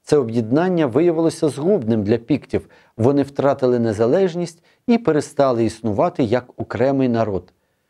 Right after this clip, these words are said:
У літописах і легендах пікти найчастіше зображені як сміливі воїни.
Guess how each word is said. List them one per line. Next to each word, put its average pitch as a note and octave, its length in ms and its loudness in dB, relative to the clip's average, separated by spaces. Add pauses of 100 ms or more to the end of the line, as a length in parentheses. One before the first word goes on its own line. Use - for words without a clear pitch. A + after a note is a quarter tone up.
(360)
У C#3+ 100 4
літописах E3+ 680 0
і - 40 4
легендах C3 680 0
пікти G3 440 -2
найчастіше D3 720 -2
зображені D3+ 640 0
як C#3+ 160 2
сміливі D#3+ 540 2
воїни. A2 520 0